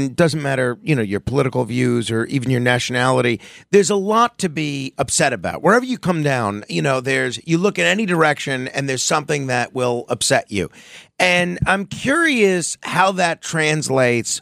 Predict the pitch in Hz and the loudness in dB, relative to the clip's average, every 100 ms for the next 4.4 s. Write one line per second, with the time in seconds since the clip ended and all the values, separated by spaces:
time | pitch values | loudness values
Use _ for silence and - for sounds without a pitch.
0 | - - 147 139 131 131 - 190 185 175 | -8 2 4 6 4 2 2 4 4 2
1 | 160 151 143 135 127 - 135 131 127 117 | 0 0 0 0 -2 -2 2 2 2 0
2 | - - - 160 151 143 151 143 131 131 | -4 -4 2 2 2 -6 -6 -4 -2 -2
3 | 123 123 120 127 131 143 135 127 127 110 | 0 0 0 0 0 -2 -2 -2 -2 -4
4 | 117 123 120 123 | -4 -6 -6 -10